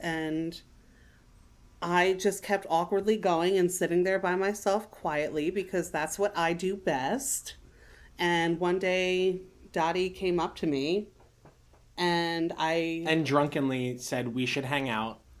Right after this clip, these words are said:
Speaker 1: Mm-hmm.
Speaker 2: Let's, <laughs> let's get together and watch horror movies and order Chinese food."
Speaker 1: And I think we did that the next day.
Speaker 2: Yeah.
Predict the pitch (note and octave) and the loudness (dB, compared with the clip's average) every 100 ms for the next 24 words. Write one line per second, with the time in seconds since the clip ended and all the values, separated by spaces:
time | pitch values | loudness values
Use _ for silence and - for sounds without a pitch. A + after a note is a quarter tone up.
0 | - A3+ G#3+ G3 A#3 B3+ C4+ G#3 - E3+ | -6 0 2 4 4 4 6 6 6 0
1 | - C3+ C3+ C3+ - C#3 - C#3 C#3 C3+ | 0 -2 -2 0 -2 -2 0 2 2 2
2 | B2+ B2 B2 - - C3+ B2+ B2+ B2+ A#2+ | 4 2 2 -4 0 2 4 2 0 -2
3 | A#2+ A#2+ A#2 A#2+ A2+ G#2+ G2 F#2+ - - | -4 -4 -4 -6 -6 -8 -12 -18 -20 -12
4 | - G3 G3+ F#3+ G#3 F#3 G3 F#3 G3+ F#3+ | 2 6 6 6 2 2 4 4 4 2
5 | F3+ F3+ F3 F3+ E3+ D#3+ D3+ - B2+ - | 2 0 0 2 2 2 0 -4 -4 -4
6 | D#3+ - C#3+ | -6 -6 -8